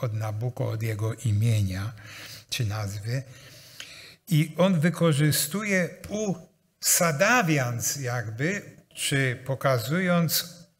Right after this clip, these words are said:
okres tutaj i Babilonii, i Jerozolimy. Prapremiera tego, tego, tej opery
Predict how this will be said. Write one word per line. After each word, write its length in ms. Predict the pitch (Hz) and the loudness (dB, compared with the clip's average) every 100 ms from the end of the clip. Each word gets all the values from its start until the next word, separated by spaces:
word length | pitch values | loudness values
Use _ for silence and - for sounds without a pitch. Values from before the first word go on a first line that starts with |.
| - | 0
okres 760 | 180 180 - 131 131 - - - - - - - - | 0 0 0 2 4 2 -2 -10 -12 -12 -14 -16 0
tutaj 600 | 131 - 127 123 123 123 - | 0 4 4 4 2 -4 -8
i 400 | 208 214 160 - | -2 0 0 -2
Babilonii, 1080 | 120 123 123 135 139 170 175 165 156 147 - - _ 143 | 2 2 4 4 6 6 4 4 4 0 -8 -20 _ 0
i 380 | 139 131 135 - - | 2 0 -4 -14 -6
Jerozolimy. 1120 | 110 117 120 101 113 110 107 95 87 90 104 110 117 _ _ _ _ - - - - - | -2 0 0 0 -2 -2 -2 -6 -8 -12 -14 -18 -20 _ _ _ _ -20 -18 -18 -20 -8
Prapremiera 760 | - 160 156 160 170 254 254 214 | 2 2 4 4 4 4 4 4
tego, 580 | - 196 185 185 156 147 151 - | 4 2 8 6 6 0 -6 0
tego, 680 | 165 147 156 147 139 131 123 120 120 117 117 | 0 4 4 4 4 0 -2 -4 -6 -6 -2
tej 140 | 147 | 2
opery 800 | 139 131 - 165 139 120 120 131 | 2 2 4 6 6 2 -2 -4